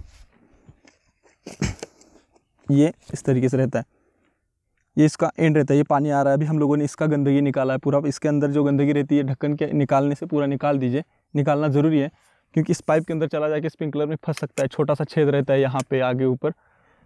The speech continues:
तो पानी से पहले गंदगी निकालना ज़रूरी है। तो इसको लगा के यहाँ पे भी क्लिप डाल दीजिए, तो हो गया। इस तरीके से पूरा फिटिंग हो जाता है।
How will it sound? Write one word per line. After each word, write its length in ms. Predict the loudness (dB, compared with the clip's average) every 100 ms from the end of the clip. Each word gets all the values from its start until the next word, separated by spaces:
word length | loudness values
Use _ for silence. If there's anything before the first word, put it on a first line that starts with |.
| _ -2
तो 60 |
पानी 280 | 2 2 2
से 120 | 2
पहले 140 | 2 4
गंदगी 260 | 2 2
निकालना 320 | 2 2 0 2
ज़रूरी 320 | 2 2 0
है। 60 |
तो 100 | 0
इसको 200 | -2 0 -2 -2
लगा 240 | 0 0 0
के 180 | -2 -8 _ _ _ _ _
यहाँ 220 | -8 -4 -2
पे 100 | -2
भी 80 |
क्लिप 220 | 0 0 2
डाल 200 | 0 0
दीजिए, 120 | -2
तो 100 | 0
हो 120 | 2
गया। 140 | 0 -4 _ _ _ _ -8
इस 160 | -4
तरीके 260 | -2 -2 -2
से 60 | -2
पूरा 200 | -2 -4
फिटिंग 300 | -4 -6 -4
हो 80 | -6
जाता 260 | -8 -10
है। 60 | -14